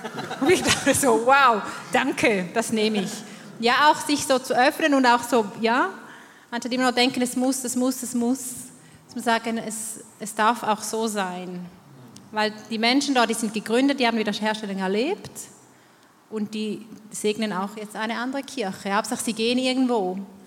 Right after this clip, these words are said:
Äh, und wir konnten es im Guten, ähm,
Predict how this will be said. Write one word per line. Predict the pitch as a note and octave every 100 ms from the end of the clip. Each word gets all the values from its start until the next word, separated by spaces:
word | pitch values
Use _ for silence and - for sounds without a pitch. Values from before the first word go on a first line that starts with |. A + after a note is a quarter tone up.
| - - - - - - G3+
Äh, | G3 G3
und | A3
wir | A3
konnten | A3+ B3 B3
es | A#3 A3+
im | G#3 G#3+ A#3 A#3
Guten, | B3 C4 B3+ A#3 G3+ -
ähm, | G3+ G#3 G#3+